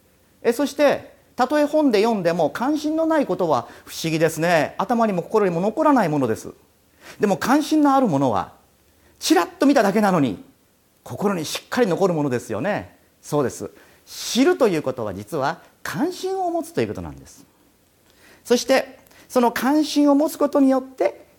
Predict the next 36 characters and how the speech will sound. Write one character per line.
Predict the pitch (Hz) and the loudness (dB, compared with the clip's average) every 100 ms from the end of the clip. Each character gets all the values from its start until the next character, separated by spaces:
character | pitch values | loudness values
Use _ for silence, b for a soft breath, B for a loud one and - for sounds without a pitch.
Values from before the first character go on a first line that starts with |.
| _ | _
関 | - 147 139 | -6 -4 -4
係 | 143 139 | -2 -2
が | 143 285 | -2 -6
深 | - - | -6 -6
ま | 135 | -4
っ | 120 | -6
て | - 233 | -6 -6
い | 170 | -4
き | 104 | -10
ま | 76 | -14
す。 | - - _ _ b b b b | -18 -20 _ _ b b b b
よ | 117 156 | -2 0
り | 262 285 - | 2 -2 -8
知 | - - 160 | -16 -6 -4
る | 247 | -2
こ | 247 | -4
と | 247 240 | -4 -4
に | 247 247 | -4 -4
な | 113 127 | -4 -2
る | |
か | 98 82 | -4 -10
ら | 71 | -12
で | 67 | -20
す。 | - - _ _ _ b b b b b - | -20 -20 _ _ _ b b b b b -8
え、 | |
つ | 190 254 | 0 2
ま | 214 | 2
り | 190 | 2
関 | 214 294 302 | 0 0 0
心 | 302 294 285 | 0 2 4
の | 294 - | 2 2
あ | 277 | 0
る | 285 226 | 2 0
人 | - 202 | 0 -2
と | 127 | 2
は | 131 110 | 2 0